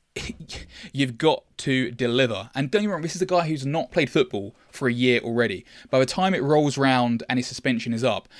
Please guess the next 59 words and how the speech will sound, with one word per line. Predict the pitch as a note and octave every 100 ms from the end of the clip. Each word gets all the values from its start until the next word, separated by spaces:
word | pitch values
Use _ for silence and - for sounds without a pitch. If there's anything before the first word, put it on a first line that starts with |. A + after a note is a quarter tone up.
| -
that's | D3+
almost | G3+ E3+ -
two | - D#3+ D3
years | C#3 C#3 G#2+ G2+ -
of | B2 B2+
not | B2+
playing | - A2+ A2+
competitive | A2 A#2 - A2+ B2
football. | A2+ F#2
Now, | G2
you | G#2+
can | A2+ B2
look | D3+
as | C3
good | - C#3+
as | C#3 B2+
you |
like | A#2 A2 -
on | A#2+
the |
practice | A2 C#3+ A#2 A#2
field, | - G2+ G2 - - -
but | B2
there's | A#2+
a | A#2
difference | C3+ - A#2+ A2
when | A#2+ A2+
you've | A2 -
got, | A2 G#2 _ _ - -
you | A#2+ A#2+
know, | G#2+ G#2 - _
two | - C#3+ B2+
hundred | B2 A#2
and | G#2+ G#2+
seventy | - A2+ G#2+
pounds | A#2 A2+
of | F#2+
T | - A2+
J | A2
Watt | G#2+ A2+ -
running | A2 G#2+ G#2+ G#2+
up | G#2
your | G#2+
grill. | A2 F2+ - - - -
It's | B2+ -
totally, | - C#3 A#2+
totally | A2+ C3+ A2
different. | G2+ G#2+ G#2+ F#2+ - _ _ _
Look, | G#2 -
it, | B2+ - - _
I | D3+ D#3+
think | F#3
this | D3+
is | C3
bad | - C3+ B2
business. | B2 A#2 A#2 -
I | B2+
think | - B2 B2
it, | A2